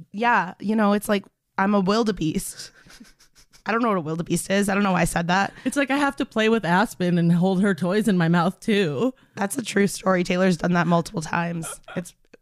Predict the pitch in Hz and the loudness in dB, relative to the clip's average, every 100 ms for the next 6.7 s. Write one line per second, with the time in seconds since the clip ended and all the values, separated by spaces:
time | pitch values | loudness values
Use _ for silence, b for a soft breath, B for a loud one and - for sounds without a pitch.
0 | _ 185 208 196 160 - 165 165 165 - | _ -2 0 2 0 -2 -2 -2 -6 -10
1 | - 254 233 269 339 349 202 180 180 170 | -2 -2 0 0 0 0 2 2 2 2
2 | 185 180 180 185 190 254 190 170 160 135 | 2 2 0 0 2 2 0 0 0 0
3 | 147 160 190 185 b b b - 247 247 | -4 -6 -6 -8 b b b -2 2 4
4 | 208 165 156 147 180 _ _ _ _ 180 | 2 2 -2 -6 -8 _ _ _ _ -8
5 | 220 202 190 - 185 185 180 - 165 156 | -4 0 -2 0 0 0 -2 -2 -2 -2
6 | 160 160 165 147 135 147 | -2 -6 -6 -4 -4 -6